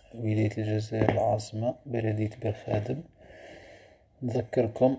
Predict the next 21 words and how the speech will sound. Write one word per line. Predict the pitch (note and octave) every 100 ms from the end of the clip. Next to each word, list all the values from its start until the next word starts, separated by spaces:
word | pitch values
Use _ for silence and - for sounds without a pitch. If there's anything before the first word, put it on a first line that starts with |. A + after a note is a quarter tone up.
| -
الفرع | B2 - A2+ G2+
إن |
شاء | G2+ -
الله | A2 G2
غدوة | A#2 A2 A2
راهو | G#2+ G#2+ G#2+
يفتح | G#2+ G#2+ - C3+ - - A2+
بعد | A2 G#2 G#2
الإفطار، | G2+ - - A#2 - -
إذا | B2+ A#2
كان | A2 - A2+ A2
ما | G#2+
فتحناش | A2 - - G#2+ G#2+
غدوة | A2 A2 A2 C3 - - _ -
راهو | A2+ A2 A2
ماكسيموم | A2 A2 - A#2 A2+ A2+
بعد | A2+ G#2+ G#2
غدوة. | A2 A2 B2 E4+ - _ _ _ _ _ _ - -
مرحبا | A#2 G#2+ - G#2+
بكم. | G2+ G2+ - A#2+ B2+ - - - - - - - - - _ _ _ - - _ _ _ _ _ _ - _ _ - - - - - - - _ _ _
وكيما | D3+ C3+ C3 A#2+ A2+ A2 G#2+ A2+ -